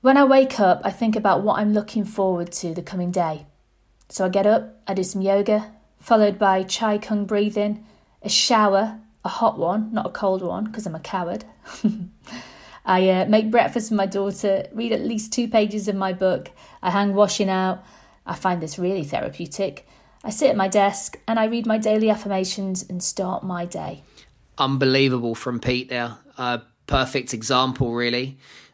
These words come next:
Speaker 2: Um, uh, what I love, actually, and what he really reminded me there is that he's obviously taken the time to sit and think of the things that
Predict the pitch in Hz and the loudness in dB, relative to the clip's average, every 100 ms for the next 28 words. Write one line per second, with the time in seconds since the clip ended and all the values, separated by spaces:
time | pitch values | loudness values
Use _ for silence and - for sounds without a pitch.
0 | - 135 127 127 123 127 - - _ _ | -6 0 2 2 0 -2 -6 -14 _ _
1 | _ - 143 156 147 147 143 151 143 120 | _ -2 -2 0 2 4 4 4 2 2
2 | 131 123 - 120 120 131 127 131 127 127 | 0 0 0 -2 -2 -2 0 0 0 0
3 | 127 131 127 120 120 117 117 120 120 123 | 0 0 0 -2 -2 -2 -2 -4 -4 -2
4 | 131 123 135 139 135 135 120 - - 131 | -2 0 0 0 -2 -4 -6 -4 -2 -2
5 | 123 131 127 117 - 123 113 113 135 135 | -4 -6 -6 -4 -4 -2 -2 -2 -6 -10
6 | _ _ - _ - 135 - - 156 143 | _ _ -20 _ -4 -2 0 2 0 0
7 | 135 127 - 143 139 139 135 123 120 160 | -2 -4 0 0 0 -2 -2 -4 -4 0
8 | 135 113 117 120 - - 120 120 | 0 0 -4 -4 -6 -2 -2 -2